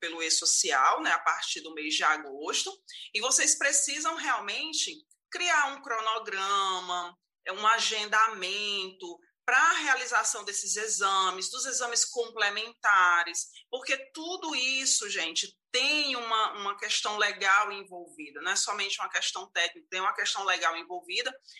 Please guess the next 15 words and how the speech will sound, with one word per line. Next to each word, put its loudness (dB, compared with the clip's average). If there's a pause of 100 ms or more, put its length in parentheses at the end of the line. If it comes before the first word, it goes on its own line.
(140)
que 2
pode 2
chegar 2
na 4
Justiça -2
do -16
Trabalho, 4
gerar 0
uma 2
ação -4
trabalhista -2
por 0
danos -2
morais, 2
inclusive. -6